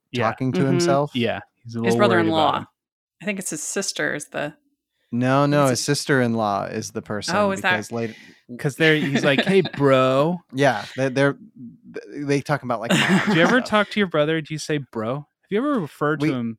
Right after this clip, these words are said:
Speaker 2: we
Speaker 1: addressed
Speaker 2: only,
Speaker 1: him as bro?
Speaker 2: no, we usually, uh, talk to each other like we're Arrested Development characters.
Speaker 1: <laughs> Mm.
Speaker 2: Like a,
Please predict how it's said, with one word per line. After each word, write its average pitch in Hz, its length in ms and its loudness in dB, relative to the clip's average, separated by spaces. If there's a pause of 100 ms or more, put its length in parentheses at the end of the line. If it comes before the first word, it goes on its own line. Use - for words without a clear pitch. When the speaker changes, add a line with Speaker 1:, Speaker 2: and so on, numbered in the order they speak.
Speaker 2:
we 143 120 -2
Speaker 1:
addressed 185 200 0
Speaker 2:
only, 160 120 -4
Speaker 1:
him 240 60 -2
as 233 120 -4
bro? 226 360 -4
Speaker 2:
no, 156 100 -6
we 180 100 -2
usually, 208 520 -4
uh, 117 300 -4
talk 120 220 -4
to 123 80 -6
each 113 120 -6
other 113 220 0
like 110 280 -4
we're 110 280 -4
Arrested 110 360 -6
Development 117 420 -8
characters. 123 440 -6
Speaker 1:
<laughs> - 100 -2
Mm. 120 300 0
Speaker 2:
Like 113 180 -2
a, 107 180 -4